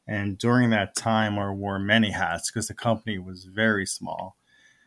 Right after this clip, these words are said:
Um, you know, you always think, uh, companies are bigger than they really are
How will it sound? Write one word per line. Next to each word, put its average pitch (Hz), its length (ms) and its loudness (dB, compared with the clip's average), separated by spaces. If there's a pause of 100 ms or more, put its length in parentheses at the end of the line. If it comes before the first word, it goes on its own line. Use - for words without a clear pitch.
(180)
Um, 92 640 -4 (180)
you 147 100 2
know, 131 80 8
you 123 160 10
always 135 340 6
think, 117 420 4 (240)
uh, 95 280 -6
companies 110 460 0
are 101 80 -4
bigger 95 340 -2
than 92 160 -4
they 92 120 -4
really 92 280 -4
are 90 400 -4